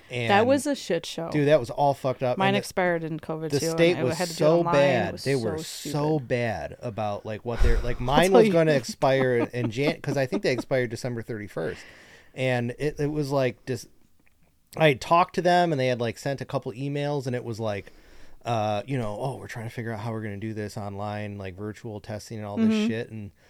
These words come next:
Speaker 1: they didn't have it figured out until after mine actually expired, but they were still gonna let you, like, carry it over.
Speaker 2: Yeah,
Speaker 1: And then
Speaker 2: yeah,
Speaker 1: once they figured it
Speaker 2: essentially.
Speaker 1: out, I was just like, "Oh, fuck it."
Speaker 2: <laughs>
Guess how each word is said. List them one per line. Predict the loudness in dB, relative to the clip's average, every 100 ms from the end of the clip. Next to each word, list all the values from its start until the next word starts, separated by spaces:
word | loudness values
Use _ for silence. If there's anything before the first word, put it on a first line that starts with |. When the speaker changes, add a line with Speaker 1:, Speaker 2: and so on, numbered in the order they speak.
| -20 _ -4
Speaker 1:
they | 0
didn't | 2 2
have | 0 -2
it |
figured | -4 -2 0 2
out | 2 0 -8
until | -8 -6 -4 -6 0
after | 4 4 2 0 0
mine | 0 0
actually | 0 -2 -4 -6
expired, | -6 0 2 2 0
but | 2
they | 2
were | 2
still | 2 2
gonna | 4 2
let | 0
you, | 0 -4
like, | -2 -6 -4
carry | -2 0 0
it | 0
over. | 2 4
Speaker 2:
Yeah, | 2 2 -4
Speaker 1:
And | -10 -16 -4
then | 2
Speaker 2:
yeah, | 6
Speaker 1:
once | 6 6
they | 2
figured | 2 2 2 2
it |
Speaker 2:
essentially. | 2 4
Speaker 1:
out, | 4
I | 2
was | -4
just | -12
like, | -14 -16
"Oh, | -20
fuck | -20 -20 -20 -18 -16
it." | -18 -20 -20 _
Speaker 2:
<laughs> | 4